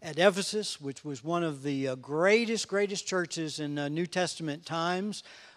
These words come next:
a church that was, uh, birthed, founded by the, uh, Apostle Paul, uh, had as its pastors not only Paul, uh,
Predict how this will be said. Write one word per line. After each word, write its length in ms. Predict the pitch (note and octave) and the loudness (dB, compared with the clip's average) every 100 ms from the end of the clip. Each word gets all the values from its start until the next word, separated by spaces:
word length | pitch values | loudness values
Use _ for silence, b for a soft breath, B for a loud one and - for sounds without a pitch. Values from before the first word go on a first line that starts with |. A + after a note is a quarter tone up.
| - | -10
a 160 | D3 | -8
church 480 | C#3 F#3 F3 F3+ - | -4 2 2 2 0
that 200 | F3 E3+ | -2 0
was, 240 | D3+ C#3+ D3 | -4 -6 -4
uh, 80 | B2 | 0
birthed, 580 | D#3+ G3+ A#3+ - - | 6 6 6 0 -16
founded 640 | - E3+ F3+ G#3+ A#3+ B3 D#3+ | -4 0 0 0 -4 -6 -2
by 260 | D3+ D3 | 2 2
the, 340 | C#3+ D3 C#3 C#3 | 0 -2 -2 -2
uh, 80 | B2+ B B B | -4 B B B
Apostle 560 | D3+ E3 F3 D#3+ - D3+ | -6 6 6 6 2 -2
Paul, 520 | - F3+ G3+ C4+ C4 b b b b D3+ | 4 6 8 6 0 b b b b -16
uh, 220 | D3 C#3+ | -12 -12
had 380 | D#3 E3+ F3 G3 | -4 -2 -2 -2
as 240 | F3 F3+ F3+ | -2 -2 -4
its 100 | - | -2
pastors 560 | F3+ G3 G3 A#3 A3+ | 4 4 4 -2 -4
not 160 | F3+ F3 | -2 -2
only 160 | E3 D3+ | -2 -4
Paul, 520 | F3+ F#3+ A3 A#3 - b b b | 2 4 4 0 -4 b b b
uh, 200 | D#3 D3+ | -14 -12